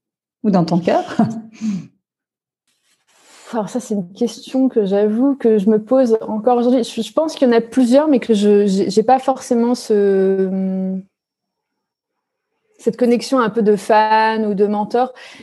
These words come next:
Speaker 2: J'ai beaucoup de mentors, euh, hommes, et, et je pense
Speaker 1: Mhm.
Speaker 2: que c'est parce que dans le monde de l'entrepreneuriat, on est,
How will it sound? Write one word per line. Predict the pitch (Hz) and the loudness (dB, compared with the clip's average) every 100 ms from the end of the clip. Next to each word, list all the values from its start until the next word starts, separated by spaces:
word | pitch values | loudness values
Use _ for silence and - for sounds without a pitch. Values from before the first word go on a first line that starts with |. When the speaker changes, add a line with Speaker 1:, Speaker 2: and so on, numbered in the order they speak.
| _ _ - | _ _ -4
Speaker 2:
J'ai | 196 | 0
beaucoup | 220 269 339 | 2 2 2
de | 330 | 4
mentors, | 294 285 269 254 | 4 4 2 2
euh, | 226 - | 0 2
hommes, | 226 302 285 190 190 - | 2 4 2 -2 -10 -6
et, | 185 226 | -2 0
et | |
je | 196 | 0
pense | 269 294 | -2 -2
Speaker 1:
Mhm. | |
Speaker 2:
que | 240 | -2
c'est | 226 | 0
parce | 208 214 | 0 -4
que | 220 | -6
dans | 214 | -4
le | 214 | -2
monde | 226 277 | 2 4
de | 240 | 4
l'entrepreneuriat, | 226 220 240 233 - 220 220 247 | 2 0 -4 -6 -4 -2 0 0
on | |
est, | 214 | -2